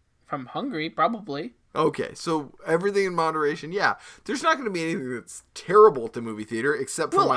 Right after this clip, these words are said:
Speaker 1: I've
Speaker 2: number,
Speaker 1: seen you eat an
Speaker 2: except
Speaker 1: entire
Speaker 2: for my <laughs> number one bad movie snack. But go ahead, what have you seen me eat an entire, entire
Speaker 1: Well, I
Speaker 2: what?
Speaker 1: have two examples.
Speaker 2: <laughs> Okay.
Speaker 1: I've seen you eat an entire box of white cheddar Cheez-Its on one set-, in one setting.
Speaker 2: Of course.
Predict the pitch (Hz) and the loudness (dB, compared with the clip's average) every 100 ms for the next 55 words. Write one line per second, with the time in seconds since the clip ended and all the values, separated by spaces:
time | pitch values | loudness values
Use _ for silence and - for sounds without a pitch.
0 | 220 262 262 - 302 262 240 240 226 202 | 6 6 2 2 2 0 0 2 2 2
1 | 185 196 190 196 208 196 175 170 156 143 | 6 6 8 8 8 8 4 4 2 -2
2 | - 220 160 165 160 143 131 139 151 202 | -2 -2 -2 -2 -2 -2 -4 2 8 10
3 | 190 190 233 - - - _ _ _ _ | 8 4 -6 -8 -20 -20 _ _ _ _
4 | _ _ _ - 131 117 123 110 104 - | _ _ _ -4 -2 -2 -6 -8 -10 -6
5 | 117 127 139 135 131 131 131 135 123 120 | -4 -4 -4 0 2 2 0 -2 -4 -8
6 | - 135 127 120 135 117 113 117 - _ | -8 -8 -6 -6 -4 -4 -2 -2 -6 _
7 | _ - 120 131 123 165 170 262 - 254 | _ -14 -4 4 4 6 6 4 2 0
8 | 240 - 196 143 131 120 - - - 147 | 0 0 -2 -2 -6 -10 -10 -16 -2 -2
9 | - 175 160 175 170 233 214 208 196 185 | 0 -4 -2 0 0 -2 -6 -6 -4 -4
10 | 175 165 175 180 175 170 170 165 151 147 | -6 -2 0 0 4 4 2 -4 -6 -4
11 | 160 - 160 165 - 208 147 147 - - | -4 -4 -6 -6 -10 -10 -8 -8 -10 -8
12 | 156 151 143 143 139 147 131 - 156 147 | -4 -4 -4 -4 -4 -4 -4 -6 -6 -4
13 | 147 143 - 269 339 427 320 - - - | -4 -2 -2 -2 -2 0 -2 -4 -10 -18